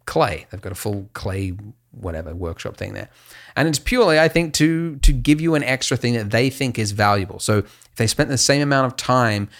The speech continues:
that they're gonna teach you to make clay as they did in, in ZBrush, they think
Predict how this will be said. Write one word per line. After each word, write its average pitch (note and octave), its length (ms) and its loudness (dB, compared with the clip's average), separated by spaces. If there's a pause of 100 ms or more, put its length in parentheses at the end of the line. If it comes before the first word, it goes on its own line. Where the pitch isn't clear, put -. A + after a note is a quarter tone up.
that - 60 -6
they're G#2+ 100 0
gonna G#2 140 2
teach A2+ 240 -4
you A2 80 -2
to G#2 60 0
make G2+ 200 -4
clay G2+ 360 -4 (200)
as G#2 120 0
they G2+ 100 0
did G#2 240 0
in, G#2 220 -4
in G2+ 180 -4
ZBrush, A2 480 -2
they G#2+ 140 4
think E3 540 -2